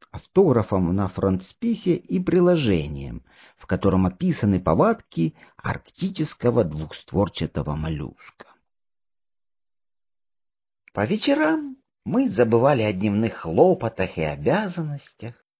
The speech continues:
и вот тогда-то и начиналась жизнь. Было решено, что карты слишком несерьезное и пустое времяпрепровождение, поэтому большая часть гостей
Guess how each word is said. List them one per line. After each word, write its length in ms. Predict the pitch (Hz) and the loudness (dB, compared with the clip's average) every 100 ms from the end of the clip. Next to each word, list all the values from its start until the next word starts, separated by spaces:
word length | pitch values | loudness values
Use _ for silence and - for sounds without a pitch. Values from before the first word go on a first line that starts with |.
| _ _ _ _ | _ _ _ _
и 140 | - 85 | -4 -2
вот 240 | 82 - | -4 -6
тогда-то 800 | 71 151 180 208 190 - 139 - - | -8 0 2 2 0 -4 -6 -8 -4
и 160 | 175 165 | -2 0
начиналась 1080 | 113 - 92 85 95 120 98 95 - - - | 0 -2 -4 -4 -2 -2 -4 -8 -12 -18 -16
жизнь. 1040 | 62 69 69 85 80 67 - - 58 - _ _ _ _ _ _ _ _ _ _ _ _ _ _ _ _ _ | -12 -10 -8 -8 -8 -12 -18 -18 -18 -20 _ _ _ _ _ _ _ _ _ _ _ _ _ _ _ _ _
Было 360 | 123 202 247 220 | -6 -2 0 0
решено, 640 | 190 - 156 117 92 62 | -2 -4 0 0 0 -4
что 240 | - - 90 | -10 -8 -6
карты 680 | - 240 233 - 180 165 - | -2 -2 -2 -4 -6 -6 -10
слишком 440 | - 262 - 104 | -6 -6 -2 0
несерьезное 1000 | 104 98 98 123 240 226 165 165 156 147 - _ - | 0 0 -2 -2 -2 -2 -4 -4 -4 -8 -14 _ -10
и 100 | - | -8
пустое 680 | - - - 208 226 180 175 | -6 -10 -2 0 2 0 -6
времяпрепровождение, 1600 | - - 175 156 - 127 113 113 110 92 65 78 76 69 67 52 _ _ _ _ _ _ - | -4 2 4 2 0 -2 0 0 0 -2 -8 -8 -8 -10 -16 -18 _ _ _ _ _ _ 2
поэтому 460 | 262 277 165 131 | 2 4 4 4
большая 540 | 113 233 170 - 131 113 | 4 2 2 -2 -2 -2
часть 300 | 113 87 80 | -2 -2 -4
гостей 680 | 80 - - 269 240 220 | -10 -10 -4 -4 -2 -6